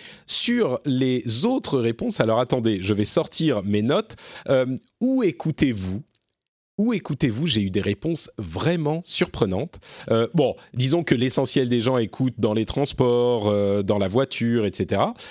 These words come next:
Mais certains me disent, bon, en promenant le chien, ok, très bien, pendant qu'on se balade. Euh, certains me disent qu'ils écoutent en prenant la douche. Et il n'y a pas eu qu'une seule personne, hein, qui dit en prenant la douche. Plusieurs personnes me disent qu'ils m'écoutent en, ou qu'elles m'écoutent en prenant la douche.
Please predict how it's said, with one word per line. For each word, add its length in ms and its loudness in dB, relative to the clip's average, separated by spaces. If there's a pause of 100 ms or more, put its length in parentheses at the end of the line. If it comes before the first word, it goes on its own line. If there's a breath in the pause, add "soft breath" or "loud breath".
(240 loud breath)
Mais 120 2
certains 480 0
me 120 0
disent, 220 0
bon, 180 0 (120)
en 100 2
promenant 460 0
le 160 0
chien, 560 -2
ok, 260 0 (220)
très 200 -2
bien, 380 -2
pendant 200 0
qu'on 120 -4
se 100 -4
balade. 460 -2 (380 loud breath)
Euh, 340 0 (320)
certains 280 -2
me 100 0
disent 220 -6
qu'ils 200 -2
écoutent 360 -4
en 80 0
prenant 360 0
la 140 2
douche. 440 -2 (140 loud breath)
Et 60 0
il 40 4
n'y 60 2
a 40 0
pas 120 0
eu 140 0
qu'une 200 -2
seule 200 2
personne, 460 0
hein, 80 0
qui 120 -6
dit 140 2
en 60 0
prenant 260 0
la 120 2
douche. 200 -4 (240 loud breath)
Plusieurs 400 0
personnes 460 0
me 100 2
disent 300 -2
qu'ils 240 0
m'écoutent 400 0
en, 240 2
ou 80 0
qu'elles 240 0
m'écoutent 320 0
en 80 2
prenant 260 0
la 100 2
douche. 300 -2